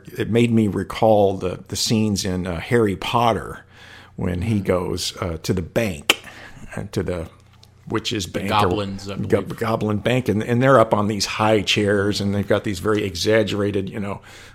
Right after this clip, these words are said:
Speaker 1: uh, spectacles that you would expect a bureaucrat to wear because he's doing all this paperwork and losing his eyesight and so forth.
Speaker 2: And, or even the film we discussed a wa-,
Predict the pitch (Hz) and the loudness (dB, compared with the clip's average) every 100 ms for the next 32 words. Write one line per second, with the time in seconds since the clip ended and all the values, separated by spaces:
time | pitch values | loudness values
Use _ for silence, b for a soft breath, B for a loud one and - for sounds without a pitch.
0 | - 107 95 80 B B B - - - | -10 -6 -6 -8 B B B -2 0 2
1 | 120 113 - 104 98 104 107 101 98 - | 2 0 -2 0 0 -2 0 0 0 -2
2 | - 98 104 90 101 98 92 95 98 98 | -2 0 0 0 0 0 -2 -4 -4 -6
3 | 92 98 92 101 95 95 107 104 101 92 | -4 -6 -6 -6 -4 -4 -4 -4 -4 -4
4 | 101 - 101 98 95 98 - 92 104 95 | -4 -2 -2 0 0 0 -2 -2 0 -2
5 | 101 95 101 98 - 95 - 98 - 98 | -2 -2 0 0 0 0 -2 -4 -4 -2
6 | 101 95 101 104 104 127 139 127 120 - | -2 -4 -6 -8 -4 2 2 2 0 0
7 | 131 127 113 - 123 120 - - 113 123 | 0 0 -2 -4 -2 -2 -4 -12 -2 0